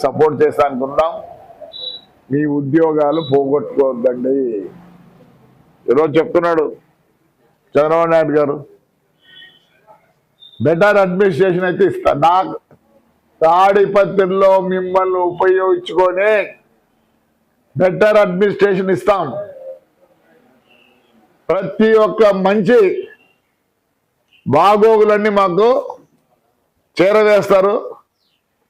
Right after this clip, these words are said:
మేము కూడా బ్రహ్మాండంగా మీకు మా సహాయపడతారు. మేము కూడా మీ అందరి సహకారంతో ఏమి చేయాలో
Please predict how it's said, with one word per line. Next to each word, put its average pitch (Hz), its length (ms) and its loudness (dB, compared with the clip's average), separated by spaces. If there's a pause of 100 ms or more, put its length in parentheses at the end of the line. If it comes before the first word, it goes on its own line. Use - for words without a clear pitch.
(380)
మేము 180 260 0
కూడా 190 140 2 (100)
బ్రహ్మాండంగా 185 800 0
మీకు 156 240 0 (1600)
మా 139 80 0 (140)
సహాయపడతారు. 185 760 0 (680)
మేము 165 240 -2
కూడా 170 160 0 (1300)
మీ 156 100 -2 (180)
అందరి 170 240 -2 (100)
సహకారంతో 151 720 0 (1300)
ఏమి 180 300 2 (100)
చేయాలో 165 380 2